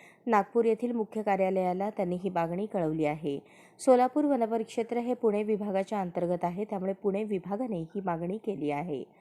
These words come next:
सोलापूर जिल्ह्यातील वन्य प्राण्यांना वाढत्या उपस्थितीमुळे वन्य विभागाने सोलापुरातील वनक्षेत्रात याआधीही अतिरिक्त मनुष्यबळाची मागणी केली होती,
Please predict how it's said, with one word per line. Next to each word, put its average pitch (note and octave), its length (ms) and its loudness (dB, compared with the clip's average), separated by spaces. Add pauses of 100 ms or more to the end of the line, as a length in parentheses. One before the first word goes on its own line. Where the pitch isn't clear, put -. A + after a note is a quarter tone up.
(320)
सोलापूर C4+ 440 4
जिल्ह्यातील C4 460 0
वन्य A3+ 300 0
प्राण्यांना G#3+ 540 -2
वाढत्या G3 360 0
उपस्थितीमुळे G#3 720 -2
वन्य F#3+ 340 -2
विभागाने F#3 640 -2 (520)
सोलापुरातील C4+ 640 6
वनक्षेत्रात A3+ 840 2
याआधीही G#3+ 840 0
अतिरिक्त B3 460 0
मनुष्यबळाची B3 840 0
मागणी F#3 340 -2
केली F#3 240 -2
होती, D3+ 340 -2